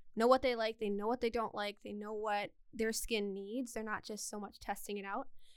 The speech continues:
And our product is a little bit more expensive because it is natural, because it is, um, our desire is to be sustainable and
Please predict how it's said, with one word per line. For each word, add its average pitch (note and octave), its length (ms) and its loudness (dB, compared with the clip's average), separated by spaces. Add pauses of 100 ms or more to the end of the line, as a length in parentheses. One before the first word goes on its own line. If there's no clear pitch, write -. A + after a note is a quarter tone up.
(180)
And A#3+ 80 8
our C4 80 8
product B3 340 12
is A#3 140 2
a A#3 40 -2
little A3+ 200 -2
bit - 120 -2
more A#3 240 -2
expensive - 500 -6 (100)
because A3+ 420 0
it B3+ 80 2
is B3+ 140 -2
natural, G3+ 420 -2
because G#3+ 440 -6
it A#3+ 100 2
is, A3 280 -2 (360)
um, G3 340 2 (240)
our G#3+ 100 6
desire G#3+ 380 0
is F#3+ 120 -6
to G#3 120 -6
be G3+ 120 -4
sustainable G3 840 0
and F3 340 -6